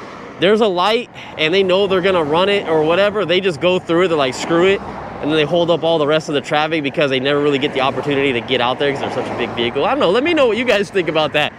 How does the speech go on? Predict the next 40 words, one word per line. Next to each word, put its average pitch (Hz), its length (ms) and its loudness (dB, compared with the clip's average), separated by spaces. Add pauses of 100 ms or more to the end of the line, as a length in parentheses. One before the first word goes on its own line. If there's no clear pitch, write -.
(260)
But - 80 -4
they 320 100 4
do 370 160 4
that 339 160 0
so 262 180 0
much 226 220 -2
around 190 320 2
here. 156 120 -2
I'm 147 80 -4
like, 156 160 0
"Man, 285 220 0
you 285 80 0
should 339 140 0
have 226 80 2
waited 208 220 4
your 175 80 0
turn 151 420 0 (320)
since 185 180 0
it 185 100 0
was 165 140 0
red 143 460 2
when 131 220 -2
he, 139 180 0
uh, 120 160 2
was 110 140 -6
making 127 260 -4
that 104 160 -6
turn." 104 200 -10 (440)
Dang, 143 500 0
if 120 140 -4
I 143 60 0
had 170 180 0
a 160 100 2
slightly 208 480 -2
faster 190 420 -2
bike, 165 300 -2
I 143 140 -2
could 185 180 -2
have 175 120 2
made 151 560 0